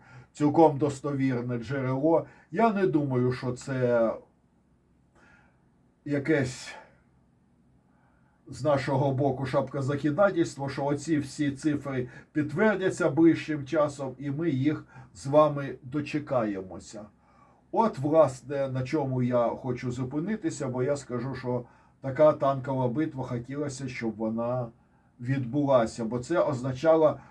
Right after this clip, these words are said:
що москвини погнали рештками сил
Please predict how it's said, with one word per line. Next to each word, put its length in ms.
що 260
москвини 580
погнали 600
рештками 640
сил 480